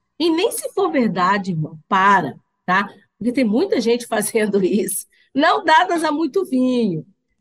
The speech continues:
mestras do bem, né? Mestras no bem, tá bom? Para que ensine as mulheres mais novas serem prudentes, a amarem seus maridos e amarem seus filhos,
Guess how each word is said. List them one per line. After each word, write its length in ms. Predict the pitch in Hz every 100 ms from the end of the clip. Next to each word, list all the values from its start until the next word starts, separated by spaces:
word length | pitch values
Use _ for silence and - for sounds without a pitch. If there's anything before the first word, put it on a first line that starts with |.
| -
mestras 840 | 220 254 302 339 - - 294 247
do 100 | 208
bem, 640 | 185 170 175 175 180 233 - _ -
né? 300 | 196 202 202
Mestras 540 | 208 247 269 269 233
no 100 | 220
bem, 500 | 185 165 160 185 403 - _
tá 80 | 190
bom? 360 | 156 180 254 494 - _ _ _ _ -
Para 280 | 233 254 269
que 160 | 269
ensine 680 | 277 269 - - 262 320 330
as 180 | 302 240
mulheres 500 | 233 226 226 269 247
mais 380 | 240 254 277 -
novas 760 | 214 202 196 220 285 269 220 214
serem 320 | 233 226 226
prudentes, 1000 | - 247 208 180 202 247 247 180 160 - _ _ -
a 140 | 208
amarem 460 | 208 190 196 269 359
seus 300 | - 262 220
maridos 680 | 196 170 175 196 196 202
e 60 | 208
amarem 340 | 185 180 196
seus 380 | 214 262 262 -
filhos, 720 | - 285 320 269 165 147 -